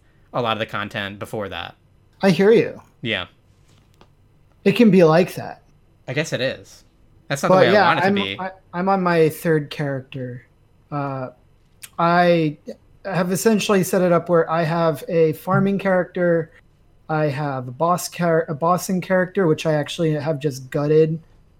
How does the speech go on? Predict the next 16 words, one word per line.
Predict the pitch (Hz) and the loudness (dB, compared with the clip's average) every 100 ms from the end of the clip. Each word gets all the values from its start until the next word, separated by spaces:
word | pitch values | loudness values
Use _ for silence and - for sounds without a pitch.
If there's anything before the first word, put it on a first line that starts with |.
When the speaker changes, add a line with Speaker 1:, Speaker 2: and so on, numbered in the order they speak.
| _ | _
Speaker 2:
and | 156 147 139 139 | -6 -6 -6 -8
am | 147 131 | -10 -8
totally | - 160 156 147 | -4 0 2 0
building | 131 156 151 151 156 | -2 -2 0 0 -2
from | - 143 | -2 -4
the | |
ground | 143 139 131 | -2 -4 -4
up | 131 165 | -6 -4
again. | 165 180 185 175 _ _ _ _ | 0 0 0 -4 _ _ _ _
And | 165 170 | -2 0
then | 165 | 2
I | |
have | 156 160 | 2 0
my | 156 151 | 0 0
weird | 135 139 151 156 | -2 0 0 0
character, | - 185 180 185 196 196 | 0 0 0 0 0 2